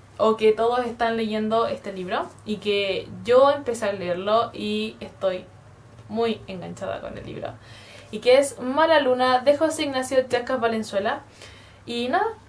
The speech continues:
este es un libro del que ya me han dado algunos spoilers por ahí, pero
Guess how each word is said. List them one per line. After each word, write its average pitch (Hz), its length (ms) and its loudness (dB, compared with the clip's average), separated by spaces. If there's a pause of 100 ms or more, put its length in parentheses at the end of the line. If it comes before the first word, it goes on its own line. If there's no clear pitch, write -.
(120)
este 277 240 -2
es 285 60 2
un 262 160 -2
libro 269 280 0
del 254 280 6
que 233 260 4
ya 254 160 4
me 285 80 4
han 269 100 2
dado 254 140 6
algunos 254 380 4
spoilers 226 600 4
por 220 140 4
ahí, 233 420 4
pero 226 720 6